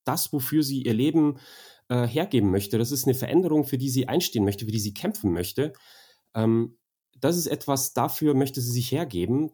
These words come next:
dann spricht da überhaupt nichts dagegen. Und ich finde das sogar sehr, sehr wichtig, dass Menschen nicht einfach nur, ähm, ja, tagtäglich sich fragen, ähm, ja, wer bin ich und, äh, was macht mich jetzt irgendwie zu einem besseren,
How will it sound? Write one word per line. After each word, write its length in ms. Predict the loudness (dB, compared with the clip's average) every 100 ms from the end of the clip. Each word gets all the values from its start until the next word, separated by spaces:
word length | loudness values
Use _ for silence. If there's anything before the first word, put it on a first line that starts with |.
| _
dann 460 | -4 0 2 0 -4
spricht 520 | -8 -6 -4 -4 -4
da 400 | -2 -2 -6 -8
überhaupt 320 | -4 -2 -2 -2
nichts 160 | -4
dagegen. 360 | -2 0 2 2
Und 120 | 0
ich 140 | -2
finde 180 | 2 2
das 160 | 2 0
sogar 260 | -2 0
sehr, 200 | 0 0
sehr 200 | 2 0
wichtig, 460 | 0 -4 -2 -2 -4 -18 -20 -20 -16 -4
dass 160 | 0
Menschen 320 | 2 2 2 2
nicht 200 | 0 -2
einfach 340 | -2 -2 0
nur, 480 | 2 2 2 -2 -4
ähm, 440 | -2 0 0 -2 -10 _ _
ja, 180 | 0 0
tagtäglich 580 | 0 -4 -2 -2 -2 -2
sich 160 | -2 -2
fragen, 460 | -2 0 2 0 -2
ähm, 340 | 0 0 0
ja, 180 | -2 -4
wer 80 | -2
bin 220 | 0 0
ich 280 | 0 -2 -2
und, 400 | 0 0 -4 -6
äh, 260 | -2 -2 -2 -6 -20 _
was 160 | -4 0
macht 220 | 0 -2
mich 100 | -2
jetzt 180 | -2 -2
irgendwie 280 | -4 -4 -4
zu 160 | 0
einem 320 | 2 4 2
besseren, 640 | 0 -2 0 2 2 2